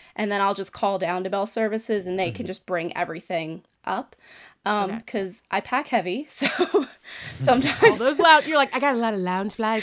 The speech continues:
Speaker 3: Please be gentle. Thank you."
Speaker 1: Sometimes I need a he-, little help, and, um, I also have an owner's locker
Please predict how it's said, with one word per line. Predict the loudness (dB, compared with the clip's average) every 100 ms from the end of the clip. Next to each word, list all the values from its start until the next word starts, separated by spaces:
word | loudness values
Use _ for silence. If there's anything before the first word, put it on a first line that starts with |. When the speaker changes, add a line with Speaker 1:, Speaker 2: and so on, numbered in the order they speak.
| -2
Speaker 3:
Please | -2 0 0
be | 0 0 -2 -4
gentle. | -4 -4 -6 -8 -6
Thank | -6 -6 -6
you." | 0
Speaker 1:
Sometimes | 2 2 0 0
I | -2
need | -2 -2
a |
he-, | -4 -4
little | -2 -2
help, | 2 2 4 2 0
and, | 0 2 2
um, | 0 0 0 2
I | 4
also | 2 0
have | -2 0
an | -2
owner's | -4 -2 -2
locker | 0 -2 -2 -2 -2